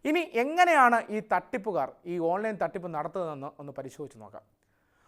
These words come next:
ഒന്നാമത്തത്, അല്ലെങ്കിൽ ഏറ്റവും പ്രധാനപ്പെട്ടത്, ലോട്ടറി അല്ലെങ്കിൽ വ്യാജ സമ്മാന തട്ടിപ്പാണ്. WhatsApp,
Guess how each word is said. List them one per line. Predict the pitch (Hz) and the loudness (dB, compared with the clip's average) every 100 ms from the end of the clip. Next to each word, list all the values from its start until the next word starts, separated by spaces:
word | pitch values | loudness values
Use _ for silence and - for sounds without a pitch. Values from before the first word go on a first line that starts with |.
| _ | _
ഒന്നാമത്തത്, | 185 254 320 285 208 | 2 6 8 8 6
അല്ലെങ്കിൽ | 196 226 226 | 6 6 4
ഏറ്റവും | 226 269 | 4 2
പ്രധാനപ്പെട്ടത്, | 226 214 214 190 180 185 - | 4 4 2 0 2 0 0
ലോട്ടറി | 165 208 269 277 277 | 4 10 10 10 4
അല്ലെങ്കിൽ | 214 202 208 | 4 2 -2
വ്യാജ | 190 180 196 220 226 | 0 2 4 2 2
സമ്മാന | 247 - 196 185 208 208 | 0 0 -2 -2 -2 -2
തട്ടിപ്പാണ്. | 196 165 160 127 107 _ _ _ _ _ _ _ 190 | -2 -4 -4 -8 -12 _ _ _ _ _ _ _ 12
WhatsApp, | 262 311 - 320 | 12 12 8 4